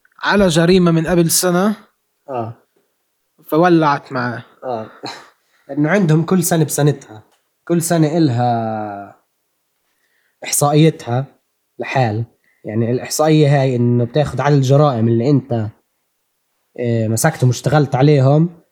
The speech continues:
Speaker 2: وأكم النسبة اللي فيهم حليتهم. يعني خمسين بالمية حليت من القضايا اللي أجت لك، ستين، سبعين. فهاي إحصائية من الماضي، يعني. ليش تفتح لي، ليش تفتح لي جروح الماضي، يعني، أنت؟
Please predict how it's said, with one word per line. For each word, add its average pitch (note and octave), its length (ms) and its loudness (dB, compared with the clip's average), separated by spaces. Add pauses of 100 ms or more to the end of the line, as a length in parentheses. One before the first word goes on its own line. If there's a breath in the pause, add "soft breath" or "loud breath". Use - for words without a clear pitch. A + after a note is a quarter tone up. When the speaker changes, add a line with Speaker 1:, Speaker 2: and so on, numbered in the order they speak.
(440)
Speaker 2:
وأكم F3 300 2
النسبة F3 480 4
اللي C#3+ 840 4
فيهم D3+ 380 2
حليتهم. B2+ 680 0 (360)
يعني A2 120 -4
خمسين D3 300 2
بالمية D3+ 360 4
حليت C#3+ 320 0
من C#3 60 4
القضايا C3 320 -2
اللي A#2 120 -2
أجت C#3 280 -4
لك، C3+ 160 0 (300)
ستين، - 400 0
سبعين. C3 540 0 (600)
فهاي D#3 840 2
إحصائية F3+ 480 4
من D#3+ 120 8
الماضي، C3 480 4
يعني. G#2 280 -6 (160)
ليش D3 160 -2
تفتح D3+ 360 -4
لي، C#3 260 2 (760)
ليش C#3+ 300 0
تفتح - 320 -4
لي C#3+ 60 4
جروح C#3+ 320 2
الماضي، B2 420 2
يعني، G#2 280 -8
أنت؟ G#2 160 -12